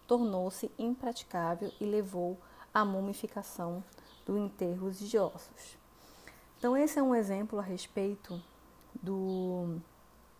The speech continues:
do, do uso de recursos, né? Em que você tem, claro que uma ilha, você tá numa situação completamente isolada, tem a questão do transporte, e vários fatores podem ter contribuído pra madeira, que era o principal insumo, no caso, pros moradores da Ilha de Páscoa.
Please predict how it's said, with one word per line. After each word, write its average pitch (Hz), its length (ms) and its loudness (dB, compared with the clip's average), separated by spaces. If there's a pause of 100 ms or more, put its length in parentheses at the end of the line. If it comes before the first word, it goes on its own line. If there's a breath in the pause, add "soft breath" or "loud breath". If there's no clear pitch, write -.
(600)
do, 175 400 -2
do 180 140 -4
uso 254 420 4
de 175 140 0
recursos, 180 720 -4
né? 185 200 -6 (380 loud breath)
Em 196 100 -2
que 190 140 -2
você 185 260 -2
tem, 180 280 -4
claro 196 320 0
que - 100 -8
uma 196 180 0
ilha, 202 320 2
você 185 220 -4
tá 180 220 -2
numa 180 240 -4
situação 180 600 -6 (380 loud breath)
completamente 208 600 -2
isolada, 175 520 0
tem 180 200 -8
a - 20 -12
questão 180 300 -8
do 170 80 -4
transporte, 180 800 -6 (480 loud breath)
e 202 800 0
vários 220 320 4
fatores 220 500 2
podem 214 280 -2
ter 214 140 -6
contribuído 208 800 -2
pra 190 280 0
madeira, 202 360 2
que 220 80 -6
era 214 80 4
o 208 60 0
principal 220 400 0
insumo, 214 460 -4
no 208 100 -4
caso, 185 380 2
pros 202 200 0
moradores 190 520 -2
da 190 100 2
Ilha 185 140 0
de 202 100 -4
Páscoa. 170 540 -2